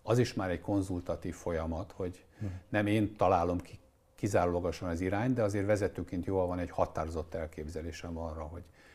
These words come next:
Speaker 1: merre szeretném vinni a rám bízott szervezetet. És utána, amikor az emberek mögé álltak, mögé a cél mögé, tehát ezt mögéjük kell állítanom, ugye, és ezt nem feltétlenül erőszakkal jó megtenni, hanem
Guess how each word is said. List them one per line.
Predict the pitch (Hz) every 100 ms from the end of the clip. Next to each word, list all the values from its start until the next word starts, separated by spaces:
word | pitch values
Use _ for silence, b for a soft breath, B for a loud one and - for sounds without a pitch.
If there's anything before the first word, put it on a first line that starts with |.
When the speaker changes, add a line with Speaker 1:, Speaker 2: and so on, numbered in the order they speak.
| b -
Speaker 1:
merre | 110 110 95
szeretném | 82 101 90 82 87 85
vinni | 85 87
a | 82 82 -
rám | 98 85 87
bízott | 80 82 82
szervezetet. | - 85 85 92 107 143 151 156 b b b b b b b
És | - -
utána, | 151 151 101 95 92 104 139 135 - -
amikor | - 104 104 101
az | 95
emberek | 123 143 98 80
mögé | 107 127 123
álltak, | 92 82 - - - -
mögé | 95 90 92
a |
cél | 80 - 95
mögé, | 90 78 82 92
tehát | 120 - 90 -
ezt | - -
mögéjük | 107 98 98 90
kell | 87 92
állítanom, | 92 87 85 - 85 95
ugye, | 101 95
és | 87
ezt | 95 -
nem | 95
feltétlenül | 90 90 - - 95
erőszakkal | 90 76 78 - - 85
jó | 90 90
megtenni, | 92 87 - 98 98
hanem | 90 92